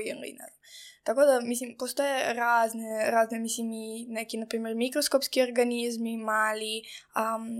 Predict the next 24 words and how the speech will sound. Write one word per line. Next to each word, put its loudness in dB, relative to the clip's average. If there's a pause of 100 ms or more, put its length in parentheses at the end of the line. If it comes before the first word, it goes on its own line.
(180)
neki -6
sapravni 2
organizmi, -2
fotosintetski 0
organizmi, -6 (320)
neke -2
gljive, 2
razne. -2
Tako 2
da, 2 (400)
nekako 4
zanemarujemo 4
većinu 6
vrsta 2 (260)
koje 4 (140)
se 0
takođe 2
nalaze 0
u -4
našim 2
ekosistemima, -2
koje 0
takođe 2
nestaju, -2